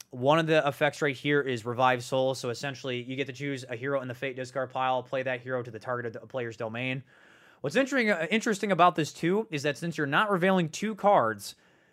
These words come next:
this actually is gonna help you return heroes that have been vanquished and put them back out in the domain. Um, that is directly a, literally a revival card,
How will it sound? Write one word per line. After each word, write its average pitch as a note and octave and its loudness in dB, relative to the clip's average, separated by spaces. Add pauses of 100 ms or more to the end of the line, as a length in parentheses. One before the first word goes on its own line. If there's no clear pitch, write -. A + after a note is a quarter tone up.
(300)
this A3 4
actually G#3+ 4
is F#3 0
gonna F3+ 4
help G#3 4
you E3+ 4
return D#3+ -2
heroes F#3 4
that D3+ 2
have C#3+ 0
been C#3 -2 (200)
vanquished C3+ -2 (560)
and B2 -10
put E3+ 0
them D#3+ 2
back D#3+ 4
out D#3 6
in D3 0
the C#3+ -4
domain. C3+ 0 (180)
Um, B2 0
that C#3+ 2
is D3 0
directly D3 0
a, C3 -2
literally C#3+ 0
a C3 0
revival B2+ 2
card, F#2+ -4